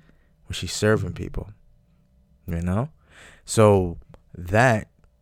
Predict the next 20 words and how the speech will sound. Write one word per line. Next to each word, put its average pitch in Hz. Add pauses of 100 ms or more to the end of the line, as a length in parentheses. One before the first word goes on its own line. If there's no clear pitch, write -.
(400)
is 95
amazing. 90 (1800)
She 110
knows 95
exactly 92
who 85
she 85
is. - (960)
And 92 (100)
I 95 (260)
know 101
exactly 90
who 85
I 92
am, 85
so -
therefore 87
I'm 80
pushing, 147 (520)
right? 127